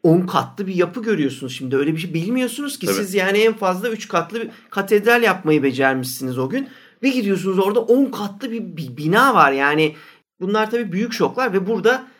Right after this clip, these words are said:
Speaker 1: hiç görmediğiniz tipte tanrıların heykelleri var.
Speaker 2: Hı hı.
Speaker 1: Ve bunun da ben en güzel tanımlarından, örneklerinden biri olarak şu, e, anekdotu söylemek istiyorum.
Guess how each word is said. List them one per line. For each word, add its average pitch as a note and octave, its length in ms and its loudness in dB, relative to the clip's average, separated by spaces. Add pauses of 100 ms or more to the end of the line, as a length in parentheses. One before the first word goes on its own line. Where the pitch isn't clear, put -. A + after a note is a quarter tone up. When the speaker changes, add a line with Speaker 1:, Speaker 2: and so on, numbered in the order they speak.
(140)
Speaker 1:
hiç - 300 -10
görmediğiniz B2+ 600 2
tipte - 340 -12
tanrıların F3 1000 -2
heykelleri D3 640 0
var. G#2+ 240 -8
Speaker 2:
Hı G2+ 60 -12
hı. F#2 40 -12 (460)
Speaker 1:
Ve G#3 140 2
bunun G#3+ 280 0
da G3 120 -2
ben F#3 260 -2
en F3+ 200 -2
güzel D3+ 340 0 (380)
tanımlarından, D3 680 0
örneklerinden C#3+ 840 -2
biri D3 160 -4
olarak D3 360 2
şu, - 540 -8 (240)
e, B2+ 200 -2
anekdotu C#3+ 500 -4
söylemek A#2 460 -6
istiyorum. D3 480 -4